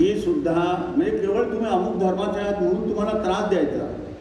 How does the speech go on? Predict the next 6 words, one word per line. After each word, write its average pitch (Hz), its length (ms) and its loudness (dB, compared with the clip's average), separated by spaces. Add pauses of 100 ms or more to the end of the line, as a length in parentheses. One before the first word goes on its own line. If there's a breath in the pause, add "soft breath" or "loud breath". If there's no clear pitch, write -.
(260)
हे 160 140 2
सुद्धा 156 260 0
वैज्ञानिक 180 720 2
दृष्टीच्या 196 420 2
विरुद्ध 170 380 2
आहे. - 500 0